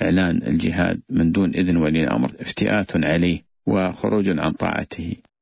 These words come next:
فالمسلم يحرص على هذا. طبعا هناك أشياء، شروط عامة، يكون طبعا بعيد عن الشرك بالله عز وجل،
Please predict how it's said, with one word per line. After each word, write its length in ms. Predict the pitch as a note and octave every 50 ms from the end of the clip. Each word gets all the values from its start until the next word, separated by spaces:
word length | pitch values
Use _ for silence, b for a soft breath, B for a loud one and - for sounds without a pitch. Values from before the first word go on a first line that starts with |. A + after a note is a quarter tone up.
| _ _
فالمسلم 1000 | - - G#2 G2+ - - _ _ _ _ D3+ C#3+ D#3 E3+ - - A#2 - G#3+ A3+
يحرص 360 | C4 - - G2 - - -
على 160 | - F2 F2+
هذا. 260 | - - D2 - E2 - _ _ _ _
طبعا 440 | - E3+ - - C#3 B2 A2+ - - - - - -
هناك 600 | - - - - - G#2+ C#3 D3+ C#3+ B2+ - -
أشياء، 520 | - - G#2+ - - - A#2+ G2+ - - - - _ _ _ - -
شروط 400 | - - - A2+ A2 A#2 A2+ G#2+
عامة، 380 | - - G2+ G2+ F2 D#2 - - - _ _ _ -
يكون 240 | - - - C#3 A#2
طبعا 460 | - - G2+ F#2+ F2+ F2+ F2+ F2 F2 - F#2 F#2 F#2+ G2 F#2 - - - - _ -
بعيد 480 | - E2+ - - E2+ F2+ F#2+ G2+ F2
عن 120 | D#2 E2+ F2
الشرك 340 | E2+ - - - E2+ - -
بالله 220 | - F#2+ F2+ E2+ E2
عز 240 | D#2+ E2+ E2 E2+ E2
وجل، 460 | E2 E2+ E2+ E2+ F2+ F2+ - -